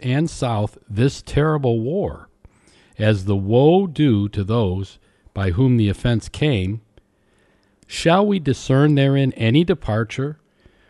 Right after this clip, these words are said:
from those divine attributes which the believers in a living God always ascribe to him? Fondly we do hope,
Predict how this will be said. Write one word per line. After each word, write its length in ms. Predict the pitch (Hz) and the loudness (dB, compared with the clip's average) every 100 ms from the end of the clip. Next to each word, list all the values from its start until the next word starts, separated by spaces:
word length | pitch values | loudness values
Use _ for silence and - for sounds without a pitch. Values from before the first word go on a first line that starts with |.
| _ | _
from 200 | 131 120 | 0 2
those 220 | 123 117 | 2 2
divine 400 | 113 107 110 113 | 0 0 0 2
attributes 840 | 113 120 - 120 120 139 - - - _ | 0 -2 -4 -2 0 -2 -4 -20 -20 _
which 240 | 117 113 - | -4 -4 -4
the 100 | 107 | -4
believers 720 | 101 104 117 127 151 160 - | 0 2 2 0 -2 -4 -12
in 140 | - 107 | -6 -4
a 60 | |
living 340 | 98 107 120 113 | -2 -2 -2 -2
God 320 | 104 107 113 | -2 -2 -4
always 420 | - 107 117 - | -4 -2 -2 -4
ascribe 540 | 92 - - 87 110 131 | -10 -12 -12 -8 -6 -4
to 120 | 151 | -2
him? 240 | 151 190 - _ _ _ _ _ _ _ _ _ _ _ _ _ _ | -2 -4 -8 _ _ _ _ _ _ _ _ _ _ _ _ _ _
Fondly 720 | - 170 196 175 131 147 - | -2 2 4 4 4 2 -4
we 180 | 135 135 | -2 0
do 260 | 127 147 | 2 2
hope, 440 | 117 139 107 - | 2 2 2 -4